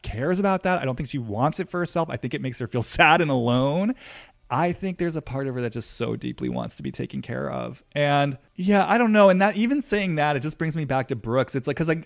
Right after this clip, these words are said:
I know people make the comparison with the affirmations, but it lands a little differently with me. Like, with Vicky, it feels like she's, she's such an independent and sort of powerful and empowered woman that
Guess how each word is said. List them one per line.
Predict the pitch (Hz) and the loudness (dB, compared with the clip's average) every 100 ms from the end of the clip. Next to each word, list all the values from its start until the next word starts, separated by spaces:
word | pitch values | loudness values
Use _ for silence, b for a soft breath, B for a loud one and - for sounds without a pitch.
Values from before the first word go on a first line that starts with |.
| - | -4
I | 175 | 2
know | 185 | 2
people | 180 170 143 | 2 0 0
make | 131 123 | 0 0
the | 139 | -2
comparison | 123 135 117 123 117 123 | -2 -4 -2 -2 0 -2
with | 120 | -2
the | 123 | -2
affirmations, | 120 123 123 127 127 135 127 | -4 -2 -4 -2 -4 -4 -6
but | 104 139 - B B B B B _ | 2 2 2 B B B B B _
it | - - | -2 2
lands | 165 156 165 156 | 4 6 4 4
a | |
little | 123 110 | 4 2
differently | 110 - 110 117 | 0 -4 -6 -6
with | - - | -8 -6
me. | 127 | 2
Like, | 170 190 | 4 6
with | 214 | 6
Vicky, | 180 254 302 254 180 | 6 2 4 6 6
it | 139 | 6
feels | 160 156 135 | 4 6 6
like | 139 123 | 2 2
she's, | - 202 180 - - - | -4 -4 -4 -8 -14 -10
she's | - 151 127 | -6 -6 -6
such | - - 123 160 | -6 -2 -2 -2
an | |
independent | 131 143 - 143 139 143 143 - _ _ _ _ | -4 0 2 2 0 -2 -2 -8 _ _ _ _
and | 143 135 127 | 0 2 0
sort | 131 | -2
of | 123 | -2
powerful | - - 131 131 123 - 123 120 123 | -4 2 4 4 2 2 4 4 4
and | 123 | 0
empowered | 120 - 123 123 117 | -2 0 2 2 0
woman | 117 123 127 127 135 b b b b b _ - | 0 2 2 0 -4 b b b b b _ -6
that | 127 160 156 139 | 6 8 8 6